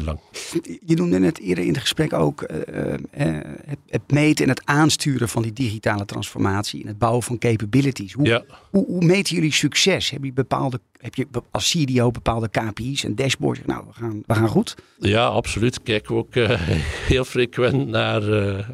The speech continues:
Speaker 1: ja, wat je niet, wat je niet meet, eh, gebeurt ook niet. Dat doen we, eh, vooral vanuit, eh, dus we hebben, eh, we kijken vanuit de klant.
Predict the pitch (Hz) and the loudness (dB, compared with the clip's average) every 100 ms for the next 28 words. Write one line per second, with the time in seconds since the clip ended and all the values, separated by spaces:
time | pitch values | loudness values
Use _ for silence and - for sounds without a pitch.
0 | 101 101 90 92 98 95 95 95 92 - | -4 0 0 0 2 4 4 2 0 -2
1 | 101 110 104 104 104 113 117 - 110 107 | 0 2 2 2 2 2 -2 -6 -2 0
2 | 92 98 98 113 - 110 - 120 - - | 0 0 2 2 0 -2 2 0 0 -8
3 | - _ _ _ _ - 107 101 135 127 | -12 _ _ _ _ -4 0 2 4 6
4 | 123 120 120 117 113 110 107 - - _ | 6 4 4 2 0 0 -2 -6 -16 _
5 | _ 104 101 101 95 104 139 156 131 120 | _ -2 0 0 0 0 0 0 0 0
6 | - - 107 104 101 95 92 98 107 107 | -2 0 2 2 2 0 -2 0 0 2
7 | 101 98 95 95 95 101 113 120 117 110 | 0 0 -2 -2 -2 -2 -2 0 0 2
8 | 104 - 107 156 151 - | 0 -2 -2 -2 -4 -12